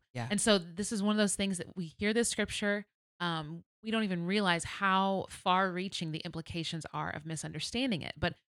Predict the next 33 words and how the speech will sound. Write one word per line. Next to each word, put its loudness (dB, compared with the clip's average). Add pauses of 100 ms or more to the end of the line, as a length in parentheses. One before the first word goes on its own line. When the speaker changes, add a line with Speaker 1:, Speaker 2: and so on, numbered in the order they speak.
(100)
Speaker 2:
really, 4
if -2
you 0
think -2
that -2
you 0
can -4
be 0
in -2
a -4
place -2
where -8
it's -6
like, -6
"Well, -6
I -2
can -6
handle -10
this -10
'cause, -6
you 0
know, 4
Speaker 1:
Mm-hmm. 0
Speaker 2:
God's 4
not 0
gonna -4
give -6
me -6
more -6
than -6
I -6
can -6
handle." -6